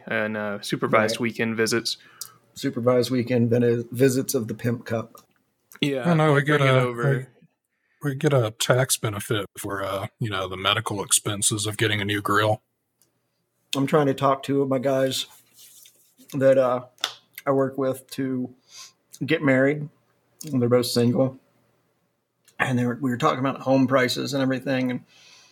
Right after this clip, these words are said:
Speaker 2: one guy says, "Yeah, me and so-and-so should move in together." And I was like, "You know what you ought to do? You ought to get married." <laughs> And one dude's like, "That's a great fucking idea." I was like, "Dude, you get the tax benefits."
Speaker 1: Oh, you're trying to convince them to get married to each other.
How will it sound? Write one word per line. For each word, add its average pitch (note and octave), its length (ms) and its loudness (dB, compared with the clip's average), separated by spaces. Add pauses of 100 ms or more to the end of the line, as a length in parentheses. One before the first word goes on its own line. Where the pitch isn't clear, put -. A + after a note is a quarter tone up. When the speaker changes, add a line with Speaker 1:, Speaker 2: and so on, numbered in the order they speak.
(640)
Speaker 2:
one B2 200 0
guy A#2+ 180 4
says, B2 400 -4
"Yeah, F#3+ 220 0
me F3 160 6
and E3+ 100 4
so-and-so E3+ 400 2
should B2+ 240 -4 (120)
move C#3+ 180 4
in F3 100 4
together." A#2 380 2
And A2 100 2
I B2 40 4
was A2+ 100 0
like, - 160 -4
"You - 60 -6
know D3+ 60 0
what C#3+ 120 -4
you B2+ 60 -4
ought - 100 -4
to - 80 -6
do? - 200 -16 (840)
You A#2+ 120 -2
ought D#3+ 80 -2
to G3+ 80 -2
get C3+ 160 -4
married." - 500 -8 (180)
<laughs> D3 140 -2
And G3+ 160 6
one D#3+ 180 4
dude's C3+ 260 0
like, A2+ 300 -2 (720)
"That's G#3+ 160 -4
a - 40 -2
great A2+ 340 -2
fucking B2 340 0
idea." B2+ 400 -2
I - 20 0
was C3 100 0
like, C#3 120 0
"Dude, F3 220 2
you B2 60 -4
get A#2+ 120 -6
the - 60 -20
tax - 340 0
benefits." C#3+ 420 -2
Speaker 1:
Oh, D#3 80 4
you're D3 200 2
trying E3 220 0
to D3+ 60 -2
convince D3 340 -2
them D3 180 -6
to D#3 100 -4
get C#3 140 0
married C3+ 320 2
to B2+ 280 -4
each B2+ 200 -8
other. A2 340 -2